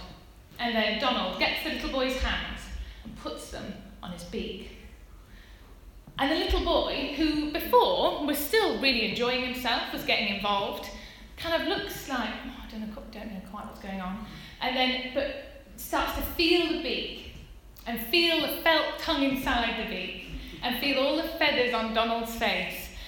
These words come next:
and the curly ribbon of his party hat. And this little boy breaks out into the most joy-filled, massive smile, and these big fat tears begin to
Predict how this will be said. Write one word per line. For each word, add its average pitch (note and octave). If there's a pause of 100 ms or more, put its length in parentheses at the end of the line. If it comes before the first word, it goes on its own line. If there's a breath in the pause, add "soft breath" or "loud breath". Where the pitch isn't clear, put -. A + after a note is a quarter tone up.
(120)
and G#3
the G#3+
curly E4
ribbon B3+
of A3
his A#3
party A#3+
hat. - (200)
And B3+
this C4
little D#4
boy A#3+ (200)
breaks D#4+
out B3+ (160)
into A3+
the A#3
most A3
joy-filled, D4+
massive C4+
smile, G#3+ (280 loud breath)
and A3
these A3 (120)
big D4+
fat -
tears -
begin G3
to F#3+